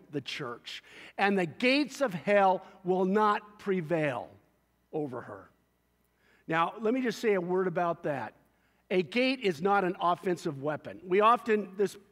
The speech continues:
passage is often quoted as, "We're gonna, we're gonna take down, um, Satan and hell." That's not what it's saying.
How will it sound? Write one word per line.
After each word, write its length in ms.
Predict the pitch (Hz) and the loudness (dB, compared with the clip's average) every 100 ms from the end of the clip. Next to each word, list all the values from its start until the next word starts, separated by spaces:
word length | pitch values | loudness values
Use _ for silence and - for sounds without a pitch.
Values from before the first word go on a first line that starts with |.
| _ | _
passage 440 | - 220 214 226 175 | 0 2 2 -2 -4
is 100 | 165 | 2
often 480 | 196 202 - 185 151 - - - | 4 4 0 -4 -4 -16 -20 -6
quoted 420 | 190 196 202 190 | 0 2 2 2
as, 220 | 180 - - - - | 0 -2 -14 -8 0
"We're 140 | 240 | 2
gonna, 420 | 269 247 214 170 - _ _ _ _ - | 4 4 4 2 -8 _ _ _ _ -8
we're 160 | 214 220 | -4 0
gonna 200 | 220 202 | 0 0
take 360 | - 302 285 | 2 2 2
down, 460 | 269 262 254 240 269 - - 226 | 2 4 4 2 -2 -12 -14 -4
um, 440 | 208 202 190 214 | 0 2 0 -4
Satan 500 | - - 247 254 226 | -6 0 0 0 -2
and 140 | 220 180 | 0 2
hell." 340 | 175 151 131 | 2 2 -2
That's 220 | 123 165 190 | -2 -2 -2
not 160 | 180 | -2
what 140 | 160 151 | -2 -4
it's 120 | - | -4
saying. 300 | 147 117 | -8 -8